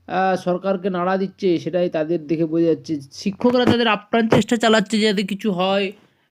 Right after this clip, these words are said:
যাতে তাদের দাবি দাওয়া হাইলাইটস হয়, সব কিছু হয়, কিন্তু সরকার তো ভাবনা চিন্তা করতে পারছে না বা কিছুই তাদের চিন্তাভাবনা নেই। অপরদিকে শিক্ষামন্ত্রীর কোনো ডেটই পাচ্ছেন না রবিউল বাবুরা, তারা লাগাতার চেষ্টা চালাচ্ছেন।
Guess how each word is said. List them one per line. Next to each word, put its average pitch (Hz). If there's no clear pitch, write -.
যাতে 175
তাদের 202
দাবি 180
দাওয়া 190
হাইলাইটস 175
হয়, 185
সব 160
কিছু 180
হয়, 180
কিন্তু 233
সরকার 202
তো 220
ভাবনা 190
চিন্তা 196
করতে 190
পারছে 190
না 214
বা 190
কিছুই 214
তাদের 208
চিন্তাভাবনা 185
নেই। 180
অপরদিকে 214
শিক্ষামন্ত্রীর 214
কোনো 208
ডেটই 196
পাচ্ছেন 196
না 190
রবিউল 185
বাবুরা, 180
তারা 170
লাগাতার 175
চেষ্টা 175
চালাচ্ছেন। 180